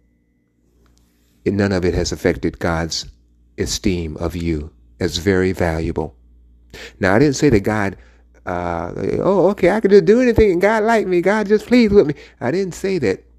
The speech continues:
whatever you do, uh, and whatever you've been through, that it doesn't, um, affect God's, let me see, um, he doesn't just approve of everything.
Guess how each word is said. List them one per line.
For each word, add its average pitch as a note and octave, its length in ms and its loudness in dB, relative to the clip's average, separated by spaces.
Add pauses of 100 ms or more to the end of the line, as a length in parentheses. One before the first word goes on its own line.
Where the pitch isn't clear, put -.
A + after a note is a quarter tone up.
(1200)
whatever G2 400 2
you F#2+ 160 -4
do, G2 340 -2 (640)
uh, E2+ 440 -2
and F2 140 -6
whatever F#2 280 2
you've F#2 120 -2
been F#2 160 -2
through, F#2+ 320 -2 (480)
that G2 220 2
it F#2 140 2
doesn't, G#2+ 420 0 (460)
um, F#2+ 480 -10 (1400)
affect G2+ 440 0 (340)
God's, F2+ 640 -2 (140)
let F#2+ 220 -8
me F#2 60 -6
see, E2+ 340 -10 (500)
um, D#2 800 -8 (800)
he B2 260 2
doesn't A2+ 240 2
just G#2 160 -2
approve E3+ 340 -4
of F2+ 140 -4
everything. F#2 500 -6